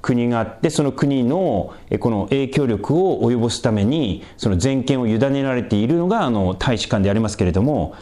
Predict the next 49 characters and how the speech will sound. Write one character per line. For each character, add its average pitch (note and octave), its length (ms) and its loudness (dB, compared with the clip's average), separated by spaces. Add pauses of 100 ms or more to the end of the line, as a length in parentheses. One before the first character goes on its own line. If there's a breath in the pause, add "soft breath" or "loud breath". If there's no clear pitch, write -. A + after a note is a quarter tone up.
ま C3 40 2
あ、 - 20 2
そ - 120 0
う F#3+ 40 2
い - 20 0
う - 40 -4
感 A#2 160 2
じ G2 80 0
で G2+ 320 -2 (800)
あ - 80 -4
る F#2 60 2
わ E2+ 80 0
け F2+ 80 -4
で - 60 -4
す - 80 -8
よ F#2 80 -2
ね。 A2+ 240 -2 (320 loud breath)
で、 E3+ 100 4
こ A#3 140 2
れ C4 80 2
が B3+ 100 2
前 G#3+ 480 0
哨 A#3+ 480 0 (260)
基 G#3 140 0
地 - 340 -2
で A2+ 240 2
あ G#2 40 0
っ - 100 -6
た E2 120 0
ん E2 80 -4
で D#2+ 60 -6
す - 120 0
ね。 C4 240 0 (760 loud breath)
で、 G#3 220 2
そ G3+ 160 0
こ A3 120 0
が、 A3 280 0
あ E3+ 40 0
の、 D3 360 -2 (100)
え C#3 100 4
っ - 80 -8
と、 C3 160 2
こ G3+ 180 0
の A#3+ 40 2
前 C4 140 2
の、 G2+ 340 -2
え A#2+ 120 0
っ G#2+ 100 -8
と、 G#2 480 0